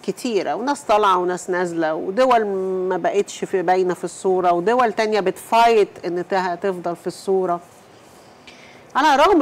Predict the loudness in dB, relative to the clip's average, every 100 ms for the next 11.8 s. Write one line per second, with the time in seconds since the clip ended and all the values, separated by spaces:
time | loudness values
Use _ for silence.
0 | 4 2 2 2 0 0 0 0 0 -2
1 | 0 0 0 -2 -2 0 2 0 -2 -4
2 | -2 -2 -4 -4 -2 2 2 0 -2 -4
3 | -6 -6 -6 -6 -4 0 0 0 0 0
4 | -2 -2 -2 -4 -6 -10 -8 -6 -2 -2
5 | -2 -4 -4 -4 -6 -2 0 0 -4 -20
6 | -14 -2 0 2 2 0 0 -4 -2 -4
7 | -8 -10 -4 -2 0 -2 4 4 4 2
8 | -2 -4 -4 -2 0 0 0 2 0 -2
9 | -4 -4 -6 -8 -4 -4 -4 -14 -16 -6
10 | -2 0 -2 -4 -4 -2 -2 -4 -6 -6
11 | -6 -4 -4 -2 -2 -2 -4